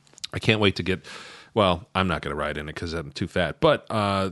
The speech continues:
your kids are gonna love it, and I think it'd be a fun thing to, to kinda bog around in. But that's not the only thing that you actually brought home, and I think, I think we're kind of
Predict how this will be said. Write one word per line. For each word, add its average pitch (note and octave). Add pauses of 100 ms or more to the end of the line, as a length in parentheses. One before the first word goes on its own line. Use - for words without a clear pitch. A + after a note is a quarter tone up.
(160)
your G#2+
kids G#2
are G2
gonna F#2+
love F2
it, - (120)
and E2+
I E2
think F2
it'd E2
be E2
a E2
fun E2+
thing E2+
to, E2 (120)
to -
kinda E2+
bog E2
around E2
in. D#2+ (640)
But C#3
that's A3+
not B3
the G3+
only D#3+
thing D3+
that C3
you A#2+
actually A#2
brought G2+
home, E2+ (720)
and G2
I G#2+
think, D#3+ (200)
I G2+
think -
we're C3+
kind B2
of -